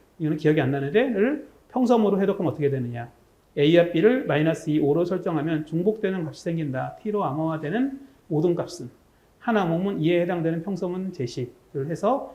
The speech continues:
A와 B 값을 구하라. 이런 식으로 해서 질문에서 정답을 맞추는 형태에 대한 시험들이 진행이 된다라고 보시면 될 것 같습니다.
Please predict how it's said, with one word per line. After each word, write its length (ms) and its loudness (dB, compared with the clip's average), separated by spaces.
A와 300 4
B 160 -2
값을 220 -6
구하라. 400 -6
이런 180 -2
식으로 300 -4
해서 160 -6
질문에서 640 -4
정답을 460 4
맞추는 340 0
형태에 240 -4
대한 180 0
시험들이 340 -4
진행이 300 -6
된다라고 600 -6
보시면 280 -8
될 140 -14
것 100 -20
같습니다. 460 -20